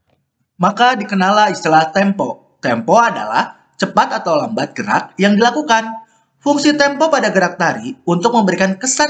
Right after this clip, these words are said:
dinamis sehingga tarian enak untuk dinikmati. Kemudian, kita akan mempelajari elemen tenaga pada tari.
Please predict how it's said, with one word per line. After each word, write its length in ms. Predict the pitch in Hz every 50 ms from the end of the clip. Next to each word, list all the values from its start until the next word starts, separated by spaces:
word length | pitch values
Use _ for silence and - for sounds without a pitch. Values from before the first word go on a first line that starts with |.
| 294 233
dinamis 640 | 196 147 120 104 113 135 - - - _ _ _
sehingga 400 | - - 196 185 170 180 220 220
tarian 400 | - 214 196 165 170 185 190 185 - -
enak 320 | 226 254 262 269 294 294
untuk 240 | - 185 170 175 160
dinikmati. 560 | 151 131 - - 143 127 120 - - 104 98 _ _ _ _ _ _ _ _ _ _ _ _ _ _ _ _ _ _ _ _ _ _ _ _ _ _ _ _ _ _ _ _ _ _ _ _ _ _ _ _ _ _ _ _ _ _ _ _
Kemudian, 640 | - 180 185 185 190 196 277 254 147 127 127 - -
kita 240 | - 165 156 190 214
akan 240 | 214 240 233 214 196
mempelajari 720 | 190 160 151 147 139 185 208 208 202 208 208 - _ -
elemen 400 | 151 143 151 180 208 233 226 226
tenaga 560 | 226 220 214 208 196 170 185 180 180 180 -
pada 240 | - 254 294 285 285
tari. 320 | - 196 175 151 131 120